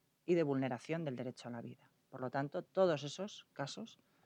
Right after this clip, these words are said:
son los que recoge este decreto, pero quiero volver a hacer hincapié ya que tengo ocasión de, con ustedes, los medios de comunicación, que tienen una tarea muy importante y una responsabilidad muy grande también a la hora de comunicar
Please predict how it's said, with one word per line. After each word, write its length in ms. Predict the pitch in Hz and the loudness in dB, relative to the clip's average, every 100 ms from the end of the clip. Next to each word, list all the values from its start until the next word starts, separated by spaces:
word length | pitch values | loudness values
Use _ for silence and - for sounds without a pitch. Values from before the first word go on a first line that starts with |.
| _ _ _ | _ _ _
son 220 | - 143 | -4 -4
los 120 | 135 | -4
que 100 | 127 | -8
recoge 420 | 120 - 147 - | -10 -4 -4 -4
este 180 | - 120 | -10 -8
decreto, 480 | 127 139 160 - 247 _ _ _ _ _ | -8 -4 -4 -4 -10 _ _ _ _ _
pero 220 | - 170 139 | 2 2 4
quiero 240 | 170 175 | 4 6
volver 240 | 147 160 | 8 6
a 20 | 156 | 6
hacer 160 | 160 | 4
hincapié 540 | 151 147 156 185 196 254 _ _ _ _ - | -2 0 2 4 2 0 _ _ _ _ -2
ya 120 | 147 | 0
que 80 | 147 | 0
tengo 200 | 151 151 | 2 2
ocasión 540 | 143 143 - 208 220 | 2 0 4 4 4
de, 220 | 147 127 123 | 0 -6 -6
con 200 | 135 135 | -6 -6
ustedes, 380 | - 147 185 | 0 2 2
los 120 | 165 139 | 0 0
medios 280 | 151 151 | 2 2
de 60 | 139 | 0
comunicación, 640 | 143 143 135 127 - 196 | -2 -2 -4 -6 -4 -2
que 80 | 190 | -2
tienen 280 | 165 165 165 | 0 2 4
una 160 | 160 | 2
tarea 320 | 151 147 180 160 | 4 4 4 4
muy 160 | 160 | 2
importante 720 | 151 135 139 156 165 214 262 - | 0 -2 -6 -4 -4 -4 -6 -4
y 100 | 165 | 0
una 140 | 151 | 2
responsabilidad 600 | 151 143 139 135 131 147 147 | 0 -4 -6 -4 -2 -2 0
muy 140 | 131 | -4
grande 260 | 135 156 180 | 0 0 0
también 280 | 143 156 156 | -2 0 2
a 80 | |
la 60 | 147 | 4
hora 140 | 151 | 4
de 120 | 156 139 | 2 0
comunicar 720 | 139 131 127 123 160 185 | 0 0 2 0 2 2